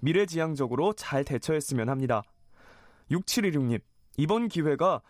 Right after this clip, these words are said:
오히려 한국 경제 구조를 변화시킬 좋은 기회로 생각합니다. 이젠 제대로 된 글로벌 시대에 맞는 경제적 구조 변화에 놓칠 수 없는 기회라고 생각합니다. 이오공구님,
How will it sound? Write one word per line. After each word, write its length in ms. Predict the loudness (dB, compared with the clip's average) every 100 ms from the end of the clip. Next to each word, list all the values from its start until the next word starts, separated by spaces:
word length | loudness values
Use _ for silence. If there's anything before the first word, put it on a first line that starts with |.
| _
오히려 440 | 0 0 2 2
한국 400 | 2 -2 -2 -2
경제 320 | -2 -2 0 -2
구조를 340 | -2 -2 -2
변화시킬 640 | -2 -2 -2 -4 -2 -2
좋은 360 | -2 -2 0 2
기회로 260 | 0 0 0
생각합니다. 640 | -2 -4 -2 0 0 -2 _ -20 -20 -8
이젠 320 | -2 0 0 -2
제대로 340 | -2 0 0
된 200 | 0 -2
글로벌 400 | -2 0 0 0
시대에 260 | -2 -2 0
맞는 420 | 0 0 -4 -4 -12 -10
경제적 560 | -2 0 0 0 -2 -4
구조 320 | -4 0 0
변화에 440 | 0 0 0 0
놓칠 320 | -2 -2 -2 -2
수 180 | 0
없는 300 | -2 0 -2
기회라고 560 | -2 -2 0 0 0 -4
생각합니다. 600 | -4 -6 -2 -2 -2 -2 -8 -20 -20 -20 -20 -20 -18 -2
이오공구님, 800 | 0 2 0 -2 -2 0 -2